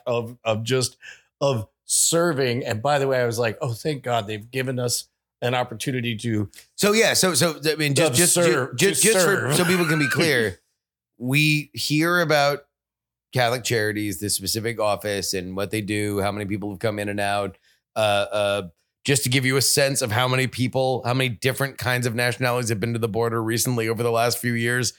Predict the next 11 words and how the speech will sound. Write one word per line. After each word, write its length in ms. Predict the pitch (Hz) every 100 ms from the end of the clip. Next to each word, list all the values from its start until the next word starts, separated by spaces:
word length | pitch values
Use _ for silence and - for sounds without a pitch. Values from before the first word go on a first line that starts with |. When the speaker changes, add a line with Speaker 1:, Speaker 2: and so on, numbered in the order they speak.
| - - _ -
Speaker 2:
There 280 | 101 117 117
is 120 | 107
an 140 | 113 -
area 380 | 127 135 143 139
where 140 | 127
people 320 | 107 123 117
can 220 | - 113
go 240 | 104 117 113
and 160 | 110
get 300 | 92 110 104 -
medicine 800 | 110 123 113 - 90 85 92